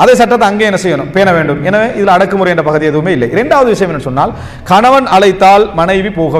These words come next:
வேண்டும். இது வந்து அடக்குமுறையான்னு கேட்டேன். இது வந்து அடக்குமுறையெல்லாம் இல்லை. அந்த கணவனை தொடர்ந்து பாதுகாக்கணும்னா இதான் வழி. முதலாவது புரிஞ்சுக்கொள்ளணும், இந்த விஷயத்தை ஒரு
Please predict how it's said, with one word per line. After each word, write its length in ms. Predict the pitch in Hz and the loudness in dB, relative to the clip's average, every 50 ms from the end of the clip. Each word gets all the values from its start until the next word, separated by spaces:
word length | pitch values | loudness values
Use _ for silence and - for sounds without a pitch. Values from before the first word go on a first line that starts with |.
| 139 123 | -2 -2
வேண்டும். 300 | 117 110 120 123 123 117 110 - - - - - - - - - - - - - 185 202 | -4 -4 -4 -6 -6 -6 -6 -8 -10 -14 -14 -16 -18 -18 -18 -18 -18 -18 -10 -4 0 2
இது 60 | 214 240 | 2 4
வந்து 140 | 240 226 180 | 4 4 4
அடக்குமுறையான்னு 560 | 185 202 - 180 185 180 180 170 156 147 135 | 2 2 2 0 0 0 0 0 0 0 -2
கேட்டேன். 240 | 120 - 123 110 - - - - - - - - - - - - - | -6 -6 -8 -10 -12 -14 -20 -20 -20 -20 -20 -20 -18 -16 -10 -4 -2
இது 60 | 190 214 214 | 0 2 4
வந்து 140 | 220 202 190 | 4 4 4
அடக்குமுறையெல்லாம் 600 | 220 220 220 240 226 214 214 208 208 220 214 190 196 | 4 4 2 2 0 2 4 4 4 4 2 2 2
இல்லை. 180 | 190 160 123 98 - - - - - - - - - - - 175 | 0 -2 -2 -4 -8 -12 -14 -14 -14 -14 -12 -14 -8 -4 -4 -2
அந்த 140 | 202 208 214 208 208 175 | 0 0 0 0 2 2
கணவனை 300 | 196 220 233 247 247 240 240 202 | 2 2 2 2 2 2 2 2
தொடர்ந்து 240 | 208 240 240 233 180 196 | 2 2 2 0 2 2
பாதுகாக்கணும்னா 500 | 196 220 233 226 220 208 185 220 247 233 196 | 4 4 6 4 4 2 2 0 0 2 2
இதான் 180 | 214 214 196 185 | 2 2 2 0
வழி. 140 | 165 139 127 - - - - - - - - - - - - - - | 0 -2 -6 -12 -16 -18 -18 -18 -18 -18 -20 -20 -20 -20 -16 -8 -4
முதலாவது 360 | 151 180 214 226 226 233 202 175 | -2 2 4 4 4 4 4 2
புரிஞ்சுக்கொள்ளணும், 600 | 208 220 208 196 180 185 165 151 147 151 165 175 180 175 - - - - - - - - - 180 | 0 0 0 0 0 0 0 0 0 -2 -2 -4 -6 -8 -12 -16 -20 -20 -20 -20 -16 -8 -4 0
இந்த 140 | 220 240 269 240 220 | 2 4 4 4 4
விஷயத்தை 320 | 208 233 233 220 - 269 254 226 | 4 2 2 2 4 4 4 4
ஒரு 80 | 202 | 4